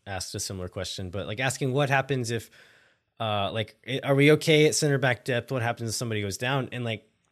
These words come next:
Jeremiah and I were talking off air, like, center back depth seems okay at this point. Like, are they,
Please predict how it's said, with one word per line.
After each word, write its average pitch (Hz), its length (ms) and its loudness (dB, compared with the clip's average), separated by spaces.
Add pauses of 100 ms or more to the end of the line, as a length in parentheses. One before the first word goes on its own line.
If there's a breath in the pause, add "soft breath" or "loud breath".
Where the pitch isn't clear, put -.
(140)
Jeremiah 143 440 2
and 135 100 0
I 120 80 0
were 117 80 0
talking 104 440 -4
off 92 220 -8
air, 143 260 2
like, 104 220 -6 (340)
center 170 280 -6
back 262 200 -4
depth 185 300 0
seems 170 320 0
okay 135 600 2 (220)
at 120 200 -8
this 104 180 -6
point. 92 300 -8
Like, 92 160 -6 (340 soft breath)
are 151 140 6
they, 123 240 0